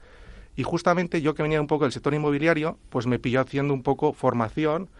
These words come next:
en el sector un poco de agencias de viajes. Pero no porque quisiera dedicarme al sector de la agencia de viajes, sino porque quería hacer un máster de comercio exterior y una de un poco de las prácticas era hacer una, una agencia de viajes.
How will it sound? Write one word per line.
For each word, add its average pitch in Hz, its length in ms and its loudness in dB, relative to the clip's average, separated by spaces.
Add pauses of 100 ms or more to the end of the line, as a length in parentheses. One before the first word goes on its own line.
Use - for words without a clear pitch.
(260)
en 120 120 -2
el 117 80 -2
sector 127 340 -2
un 143 80 -2
poco 143 300 0
de 127 120 2
agencias 123 340 -2
de 123 80 -2
viajes. 135 380 -4 (640)
Pero 139 220 4
no 165 100 4
porque 202 260 2
quisiera 147 280 2
dedicarme 131 320 2
al 117 60 -2
sector 127 200 -2
de 120 40 2
la 120 60 4
agencia 120 220 -2
de 113 60 -2
viajes, 143 240 -2
sino 117 240 -4
porque 120 200 -6
quería 123 160 -2
hacer 135 120 -4
un 135 80 0
máster 135 240 0
de 120 80 -6
comercio 123 300 -2
exterior 180 440 -4 (140)
y 143 140 -2
una 156 160 0
de 160 60 4
un 156 80 -2
poco 156 260 0
de 123 60 4
las 113 140 0
prácticas 147 480 -2
era 135 120 0
hacer 139 260 0
una, 117 360 -2 (220)
una 113 140 -8
agencia 117 260 -8
de 110 60 -8
viajes. - 380 -18